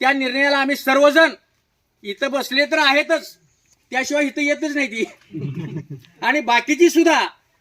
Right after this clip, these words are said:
सर्वांचं या ठिकाणी अण्णावर प्रेम आहे, कारण अण्णांनी आतापर्यंत दहा वर्षात, अ, कशा पद्धतीनं भीमावर, अ, काम केलंय, प्रत्येकाला अनुभव आहे.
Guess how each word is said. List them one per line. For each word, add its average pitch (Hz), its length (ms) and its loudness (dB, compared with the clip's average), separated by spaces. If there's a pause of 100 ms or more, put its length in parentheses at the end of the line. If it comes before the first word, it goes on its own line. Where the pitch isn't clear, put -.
(260)
सर्वांचं 277 480 0
या 311 120 4
ठिकाणी 294 360 0
अण्णावर 277 580 0
प्रेम 294 360 4
आहे, 285 260 4 (440)
कारण 277 280 0 (180)
अण्णांनी 262 540 0
आतापर्यंत 277 760 -2
दहा 233 260 0
वर्षात, 269 540 2 (600)
अ, 220 300 0 (140)
कशा 226 220 0
पद्धतीनं 254 500 -4
भीमावर, 247 380 2
अ, 247 240 6 (240)
काम 240 200 2
केलंय, 233 360 -2 (280)
प्रत्येकाला 277 560 0
अनुभव 247 220 0
आहे. 247 200 6